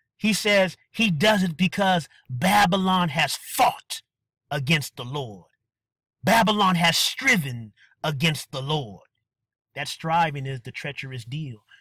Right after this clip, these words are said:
that peace deal. That's what it's all about. That's how the judgment comes in the end times, when the people of the world divide the land of Israel,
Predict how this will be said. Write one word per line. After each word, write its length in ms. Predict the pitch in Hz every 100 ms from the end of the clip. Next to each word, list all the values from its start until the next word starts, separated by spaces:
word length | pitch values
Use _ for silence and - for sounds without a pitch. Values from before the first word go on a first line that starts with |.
| -
that 240 | 117 131 -
peace 260 | 160 143
deal. 400 | - 113 104 _ _ _ _ _ _ _ _ _ _ -
That's 320 | 165 180 -
what 140 | 165
it's 120 | 165 -
all 340 | 151 170 180 190
about. 420 | 165 196 196 160 - _
That's 400 | 127 160 190 196 -
how 280 | 185 180 175
the 160 | 151
judgment 640 | 147 120 160 170 139 185 -
comes 480 | - 196 175 170 -
in 300 | 170 170 156
the 140 | 156 -
end 380 | 170 185 185 175
times, 600 | 180 196 196 170 131 - - - _
when 460 | 120 156 175 175 165 _ _ _ _ _ _ _ _ -
the 140 | 147
people 480 | 143 - 233 202 202
of 180 | 202 170
the 100 | 185
world 500 | 185 202 180 135 _ _ _ _ _ -
divide 800 | 135 170 139 190 202 196 190 180 _ _ _ _
the 180 | 123 165
land 400 | 160 190 202 196
of 120 | 185 -
Israel, 580 | 196 165 185 185 180